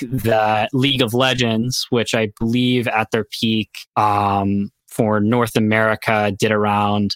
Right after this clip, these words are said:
the number that was released was, like, twenty-one million or, uh, of average audience across the world. That puts them ahead of, like, golf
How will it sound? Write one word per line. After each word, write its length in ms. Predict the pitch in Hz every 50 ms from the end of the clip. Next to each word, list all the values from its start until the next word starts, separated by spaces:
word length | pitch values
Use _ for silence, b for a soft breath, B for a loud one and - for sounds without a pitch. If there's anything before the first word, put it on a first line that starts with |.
| _ _ -
the 100 | 135 131
number 380 | 135 139 135 135 135 131 127
that 100 | 127 127
was 160 | 123 120 113 120
released 320 | 120 120 123 113 - -
was, 100 | 113 107
like, 160 | 110 107 -
twenty-one 500 | - - - 127 131 123 120 117 113 107
million 520 | 104 107 113 123 135 147 156 170 175 175 156 _ _ _ _ _ _ _ _ -
or, 120 | 123 110
uh, 140 | 104 107 120 -
of 160 | 123 113 131
average 300 | 120 110 113 113 110 113
audience 600 | 117 110 110 113 113 113 113 110 - - - - -
across 340 | 123 - - 120 107 - -
the 80 | - 110
world. 500 | 101 104 113 110 110 107 104 104 101 101 B B B B B _ -
That 360 | 120 123 127 135 139 143 -
puts 200 | - 143 135 -
them 160 | - 131 117 110
ahead 380 | - - - 117 113 113 110
of, 140 | 107 101 98
like, 180 | 107 101 95 - - 117
golf 400 | 110 - 101 101 101 101 107 -